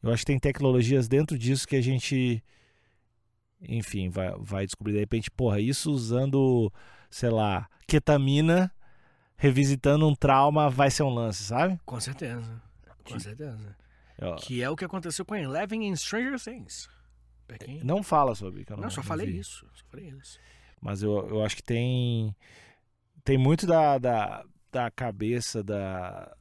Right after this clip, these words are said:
Speaker 2: Coisa da cabeça.
Speaker 1: coisa da cabeça, o lance de medicina, o lance de antidepressivo, que também é uma tecnologia, né?
Speaker 2: Uhum.
Speaker 1: Eu acho que tem muito
Speaker 2: É.
Speaker 1: de, eu acho que tem muito disso pra,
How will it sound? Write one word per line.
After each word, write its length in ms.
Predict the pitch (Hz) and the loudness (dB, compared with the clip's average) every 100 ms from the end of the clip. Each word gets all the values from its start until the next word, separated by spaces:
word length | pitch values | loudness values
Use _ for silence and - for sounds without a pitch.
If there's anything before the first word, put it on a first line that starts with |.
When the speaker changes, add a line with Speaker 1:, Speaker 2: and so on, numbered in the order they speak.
| _ | _
Speaker 2:
Coisa 160 | 175 170 | -4 -2
da 60 | |
cabeça. 440 | 151 123 120 - - - | -2 -4 -6 -10 -14 -8
Speaker 1:
coisa 200 | 135 120 | -6 -4
da 80 | 123 | -6
cabeça, 540 | 117 101 117 117 - | -6 -4 -2 -2 -4
o 40 | |
lance 180 | 113 113 | -4 -6
de 80 | 107 | -6
medicina, 1000 | 113 113 - - - 123 131 120 117 101 - - - | -8 -8 -8 -8 -8 -6 -4 -4 -4 -6 -12 -20 -12
o 60 | 110 | -6
lance 260 | 113 101 | -6 -6
de 140 | 117 113 | -6 -6
antidepressivo, 840 | 104 120 - 107 - - 120 113 | -6 -8 -6 -6 -6 -4 -4 -6
que 100 | - | -8
também 180 | 110 123 | -6 -4
é 40 | |
uma 60 | 113 | -4
tecnologia, 680 | 110 110 110 101 107 131 | -6 -6 -4 -4 -4 -6
né? 220 | 110 113 120 | -6 -8 -6
Speaker 2:
Uhum. 480 | 151 113 127 120 127 | -6 -4 -6 -6 -4
Speaker 1:
Eu 60 | 175 | -2
acho 100 | 233 | -2
que 60 | |
tem 80 | 143 | -2
muito 240 | 120 123 117 | -4 -2 0
Speaker 2:
É. 40 | |
Speaker 1:
de, 280 | 135 131 170 | 2 2 0
eu 40 | |
acho 80 | 120 | -2
que 20 | - | -2
tem 100 | 135 | 0
muito 260 | 147 165 | -2 -2
disso 200 | 131 139 | -6 -8
pra, 480 | - 135 123 110 101 | 0 4 4 2 -2